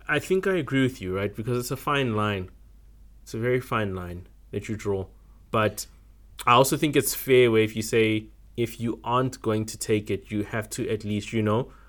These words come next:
um, you know, say that, okay, you'll wear a mask or you will, you know, not enter this place or that place. You know, like,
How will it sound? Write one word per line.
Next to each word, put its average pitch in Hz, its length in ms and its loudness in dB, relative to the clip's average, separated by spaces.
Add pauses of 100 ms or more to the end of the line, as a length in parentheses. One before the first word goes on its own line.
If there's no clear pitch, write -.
(240)
um, 92 720 -2 (1160)
you 107 120 0
know, 101 240 0 (180)
say 123 400 6
that, 107 160 4
okay, 117 240 2
you'll 107 300 4
wear 110 180 6
a 117 100 4
mask 107 560 -2
or 113 160 4
you 110 240 -2
will, 104 540 4 (340)
you 113 160 2
know, 113 300 4
not 117 480 0
enter 120 300 -2
this 107 200 -2
place 107 380 2
or 107 60 0
that 110 240 0
place. - 180 -8
You 135 140 0
know, 147 160 4
like, 131 280 2